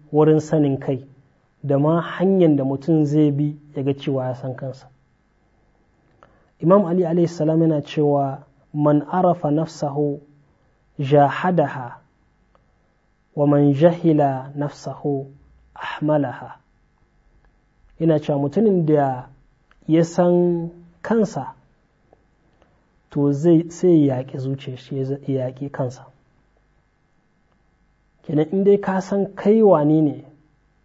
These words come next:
ka san me yasa Allah subhanahu wa ta'ala ya halicce ka, ka san me yasa Allah subhanahu wa ta'ala ya kawo ka wannan duniya,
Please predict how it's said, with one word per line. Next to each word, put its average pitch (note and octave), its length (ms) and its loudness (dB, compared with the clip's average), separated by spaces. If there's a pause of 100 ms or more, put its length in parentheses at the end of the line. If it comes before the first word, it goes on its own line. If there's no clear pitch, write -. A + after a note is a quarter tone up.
(460)
ka E3+ 180 -6
san F#3 260 0
me D#3+ 100 6
yasa E3 260 2
Allah D3+ 220 -2
subhanahu D3 320 -4
wa D3 80 -2
ta'ala C#3 300 -6
ya C#3+ 120 -4
halicce C3+ 560 -8
ka, - 140 -20 (800)
ka F3 120 -4
san F3 280 2
me E3 120 8
yasa F3 240 2
Allah D#3+ 220 -2
subhanahu C#3+ 340 -6
wa C#3+ 80 -4
ta'ala C#3+ 380 -8
ya C#3+ 60 -6
kawo D3 360 -2
ka D3+ 100 -4
wannan C3+ 320 -4
duniya, C3+ 360 -6